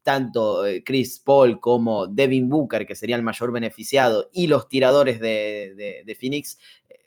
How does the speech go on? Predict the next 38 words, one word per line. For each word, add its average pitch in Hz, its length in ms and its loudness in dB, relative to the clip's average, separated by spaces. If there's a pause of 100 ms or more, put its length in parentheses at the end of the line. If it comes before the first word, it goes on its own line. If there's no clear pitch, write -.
(180)
harían 131 440 4
que 120 100 0
Zion 123 260 0
Williamson 117 560 0
destroce 139 640 2
la 110 120 2
pintura 110 480 2
de, 101 260 0
de 101 120 -6
cualquier 107 340 -2
rival. 113 380 0 (240)
Eh, - 260 -10 (100)
también, 143 500 2
eh, 113 300 0
lo 107 180 -2
que 113 100 -6
le 113 100 0
permite, 113 1000 0
lo 110 120 -4
que 120 80 -6
me 120 140 -4
permite 127 400 -2
pensar 117 400 -2
que 120 80 -4
eso 117 180 -6
sería 120 300 0
posible 135 320 -2
es 123 80 -4
que, 135 300 0 (200)
eh, 98 320 -4
Phoenix 135 380 -2
es 123 120 -6
una 123 140 0
de 117 60 0
las 107 140 -6
mejores 113 320 -2
defensas 117 520 -6
y 101 100 -14